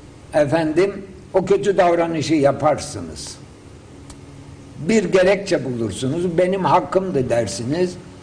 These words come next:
İşte Tanrı buna yol veriyor dersiniz. Ee, ve dolayısıyla dış faktörle arayı uydurduğunuz zaman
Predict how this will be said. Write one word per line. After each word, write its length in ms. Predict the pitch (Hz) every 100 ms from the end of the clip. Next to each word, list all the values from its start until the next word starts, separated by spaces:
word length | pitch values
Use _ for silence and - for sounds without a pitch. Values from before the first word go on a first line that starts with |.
| - - - -
İşte 360 | 151 - 190
Tanrı 440 | - 170 180 185 175
buna 240 | 175 175
yol 320 | 175 185 190
veriyor 500 | 175 170 160 135 147 147 - - - - -
dersiniz. 800 | 120 160 156 135 147 147 202 - - - - - -
Ee, 380 | - 147 139 135
ve 180 | 180 185
dolayısıyla 1080 | 196 196 190 185 175 - 226 175 170 208 175 - - - - - 135
dış 200 | 220 214
faktörle 920 | - 180 160 - 165 156 151 143 131 107 - -
arayı 420 | - 180 185 180 180
uydurduğunuz 960 | 196 240 220 202 175 180 170 165 143
zaman 380 | 156 170 202